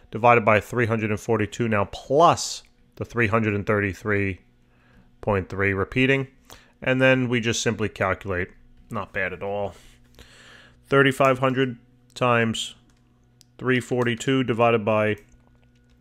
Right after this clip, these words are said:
three forty-two plus that exact value,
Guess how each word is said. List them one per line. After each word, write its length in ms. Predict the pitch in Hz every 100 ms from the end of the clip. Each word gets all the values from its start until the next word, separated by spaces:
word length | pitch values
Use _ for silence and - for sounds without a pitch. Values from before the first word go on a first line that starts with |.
| -
three 140 | 127 117
forty-two 500 | 120 110 101 123 113
plus 460 | - - 127 127
that 160 | 131 127
exact 340 | 113 127 123
value, 580 | - 127 131 131 135 131